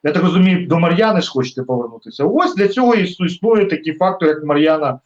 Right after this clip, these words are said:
Безугла, яка спеціально розроблена, яка і повинна пояснювати населенню,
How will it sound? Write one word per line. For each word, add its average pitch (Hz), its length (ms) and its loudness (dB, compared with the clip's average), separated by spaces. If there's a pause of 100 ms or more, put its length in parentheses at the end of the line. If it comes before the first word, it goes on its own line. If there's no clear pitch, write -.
(160)
Безугла, 131 520 0
яка 165 200 0
спеціально 277 420 -2
розроблена, 262 420 0
яка 233 360 0 (180)
і 208 80 -2
повинна 240 640 2
пояснювати 196 720 0
населенню, 180 760 0